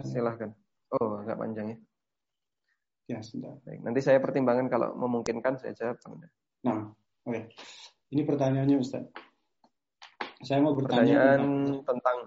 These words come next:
Speaker 1: saham pasar modal.
Speaker 2: Pasar modal, ya.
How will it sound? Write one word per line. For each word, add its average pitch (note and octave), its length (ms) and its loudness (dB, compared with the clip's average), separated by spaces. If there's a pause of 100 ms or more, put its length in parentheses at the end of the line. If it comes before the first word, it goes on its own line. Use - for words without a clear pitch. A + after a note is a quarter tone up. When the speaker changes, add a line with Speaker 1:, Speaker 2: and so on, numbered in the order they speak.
(100)
Speaker 1:
saham A#2+ 420 0 (380)
pasar A#2 320 -8
modal. A2 240 -8
Speaker 2:
Pasar A#2+ 160 -2
modal, A#2+ 300 -6 (260)
ya. B2 160 0